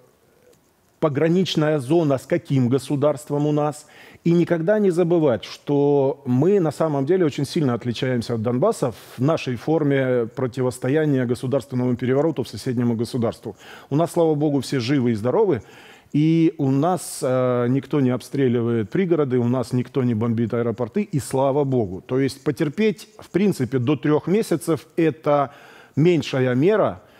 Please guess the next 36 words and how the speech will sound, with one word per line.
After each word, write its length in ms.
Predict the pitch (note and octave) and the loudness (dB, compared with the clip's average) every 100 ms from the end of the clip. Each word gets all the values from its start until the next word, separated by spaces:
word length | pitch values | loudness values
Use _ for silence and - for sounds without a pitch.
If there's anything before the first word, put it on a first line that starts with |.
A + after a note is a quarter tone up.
| - _ | -20 _
того, 420 | - B2 C3+ G#3+ | -2 0 2 2
что 240 | G#3 - C#3 | 2 0 2
мы 240 | C3+ E3 | 4 4
ещё 480 | F3+ D#3 C#3 - F3+ | 2 2 0 2 2
раз 100 | D#3 | 0
зафиксируем 840 | A#2 B2 B2+ - E3+ E3+ D3+ C#3+ B2 | -2 -6 -8 -6 0 0 2 0 0
свой 220 | B2 B2+ | 0 2
выбор, 260 | E3 D#3 | 2 0
сделанный 580 | A2 G#2+ C3 B2 B2 B2 | -2 0 0 2 2 0
в 100 | G#2 | 0
марте 540 | A2+ A#2+ A#2 A2+ D#3+ D#3 - - - _ | 0 0 -2 -2 -4 -4 -14 -20 -20 _
две 160 | A2+ B2 | -6 -4
тысячи 300 | B2+ - A2+ | -2 -4 -6
четырнадцатого 580 | - B2+ A#2 G#2+ A2+ G#2+ | -6 -4 -4 -4 -4 -4
года. 220 | F2 C#2+ - - - - - - | -6 -12 -20 -20 -20 -20 -8 0
Ну, 160 | B3 - | 0 2
это 180 | F3+ F#3+ | 0 0
что 160 | G3 | 0
касается 600 | F3+ F3+ G3+ F#3+ E3+ - | -2 0 2 4 2 -2
света. 420 | D3 - D#3 B2 G2+ | -4 0 0 0 -2
Понятное 460 | D#3+ G3 C3 C#3+ | 0 0 0 -2
дело, 280 | D3 G#3+ E3 | 2 4 4
это 600 | D3 E3 - C#3+ C3 B2 | 2 0 0 0 2 0
не, 580 | B2 B2 C3+ C3+ B2+ A#2 F2+ - _ - | 0 2 2 2 0 -2 -6 -18 _ -6
некомфортно, 640 | C#3 C#3+ C#3 G#3 F#3+ D3+ | -2 0 0 0 0 0
неприятно, 680 | C3+ C3 C#3 D3+ F3 D#3 B2+ | 0 2 2 2 2 0 -2
особенно 420 | A#2+ F3+ D3 C3 | -2 0 0 2
если 320 | B2+ C#3 B2 B2 | 2 0 0 -2
учесть, 360 | A#2+ D3+ B2+ | 0 -2 -2
что 100 | B2+ | -2
в 40 | A#2+ | -2
некоторых 420 | C3 B2 A#2+ A2 | -2 -2 -4 -4
квартирах 380 | B2 C#3 A#2+ A2+ | -4 -2 -2 -2
действительно 500 | A2+ C3+ A#2+ A#2 A#2 | -4 -4 -2 -2 0
нет 180 | A#2 A2 | -2 0
газа, 360 | F3 D3+ D3+ | 0 0 -4